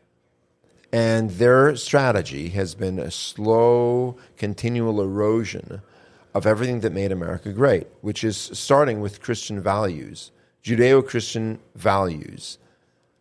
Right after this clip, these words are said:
life, liberty, and property. Those are Judeo-, Judeo-Christian values. Hard work, uh, honoring and respecting your father and mother, uh, the value of the family, the strength of the family,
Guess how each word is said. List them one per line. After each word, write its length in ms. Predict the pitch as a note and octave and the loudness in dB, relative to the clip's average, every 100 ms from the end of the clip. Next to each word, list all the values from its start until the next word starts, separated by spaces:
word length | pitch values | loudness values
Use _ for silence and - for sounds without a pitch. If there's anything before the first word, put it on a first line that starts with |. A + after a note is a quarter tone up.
| _ | _
life, 360 | G#2 B2 B2+ - | 4 4 4 4
liberty, 400 | A#2 A#2 A#2 A2+ | 4 6 4 2
and 140 | G2 | 0
property. 460 | G2+ F#2+ F2+ - - | -2 -4 -4 -8 -4
Those 240 | - B2+ | 0 0
are 80 | A#2 | -2
Judeo-, 380 | G2 F#2+ F#2+ F#2 F2+ F2+ F2+ | -6 -4 -2 -4 -6 -14 -10
Judeo-Christian 680 | F#2 F2 F2+ - - - | -6 -4 -4 -6 -10 -8
values. 400 | F2+ E2 E2 - - - - | -4 -4 -4 -10 -14 -18 -4
Hard 380 | - D3 C#3 A2+ | 4 6 6 4
work, 460 | B2 A#2 - - - - - _ - | 4 4 0 -14 -20 -20 -20 _ -2
uh, 240 | G#2+ G2+ - - | 0 0 -4 0
honoring 440 | B2+ C#3+ C#3+ C3+ B2+ | 2 4 4 2 2
and 120 | A2+ | 0
respecting 560 | G#2+ - A#2 A2 G#2 F2 | -4 2 2 2 -2 -6
your 100 | F2 | -4
father 380 | - F2+ F2 | -2 -2 -2
and 120 | E2 D2+ | -4 -6
mother, 340 | D2+ A#1+ G1+ - - _ - | -6 -8 -14 -20 -20 _ -12
uh, 80 | G#2 | -2
the 140 | A#2 | 0
value 360 | G2 C3 C#3 B2+ | 2 2 4 2
of 100 | A2 | 0
the 80 | |
family, 600 | G#2+ B2 A#2+ B2 G2 A#1+ | -2 -2 0 0 -2 -8
the 140 | F#2 F#2+ | -10 -10
strength 440 | - - C#3+ B2+ | -6 0 0 2
of 120 | A2 | -2
the 80 | F#2+ | -4
family, 580 | - G#2+ G2+ E2+ - | -4 -2 -2 -2 -4